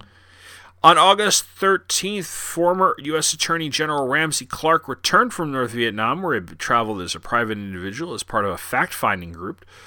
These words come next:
Clark said that he had confirmed that the United States was bombing hospitals and dikes, and he had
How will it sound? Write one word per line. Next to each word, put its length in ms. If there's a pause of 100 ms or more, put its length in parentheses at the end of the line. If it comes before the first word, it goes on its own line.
(260)
Clark 260
said 220
that 40
he 80
had 100
confirmed 420
that 140
the 80
United 420
States 460
was 120
bombing 420
hospitals 640
and 160
dikes, 460
and 200
he 180
had 240